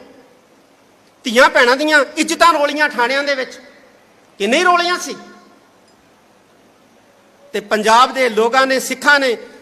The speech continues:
ਉੱਨੀ ਸੌ ਸਤਾਨਵੇਂ ਦੇ ਵਿੱਚ ਇਹ ਕਹਿ ਕੇ ਸਰਕਾਰ ਬਣਾਈ ਕਿ ਇਹ ਸਾਡੀ ਸਰਕਾਰ ਹੈ ਔਰ ਸਾਡੇ ਜ਼ਖਮਾਂ ਦੇ ਉੱਤੇ ਮੱਲਮ ਲੱਗੂ, ਲਾਊਗੀ।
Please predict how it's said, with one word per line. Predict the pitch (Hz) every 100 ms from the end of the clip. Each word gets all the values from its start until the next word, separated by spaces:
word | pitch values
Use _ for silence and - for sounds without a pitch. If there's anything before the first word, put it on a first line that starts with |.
| -
ਉੱਨੀ | 254 269
ਸੌ | 262 262
ਸਤਾਨਵੇਂ | 254 285 285 294 302
ਦੇ | 277
ਵਿੱਚ | 262 262
ਇਹ | 247 330 349
ਕਹਿ | 311
ਕੇ | 311 285
ਸਰਕਾਰ | 254 226 240 262
ਬਣਾਈ | 247 240 311 370 - - - _ _ _ _ _ _ _ _ _ 185
ਕਿ | 208
ਇਹ | 226
ਸਾਡੀ | 214 190 190 208
ਸਰਕਾਰ | 202 190 196 196
ਹੈ | 214 262 247 - - -
ਔਰ | 196
ਸਾਡੇ | 190 196 190
ਜ਼ਖਮਾਂ | 170 175 185 208
ਦੇ | 208
ਉੱਤੇ | 190 202
ਮੱਲਮ | 156 165 269 294
ਲੱਗੂ, | 240 156 160 139
ਲਾਊਗੀ। | 175 165 151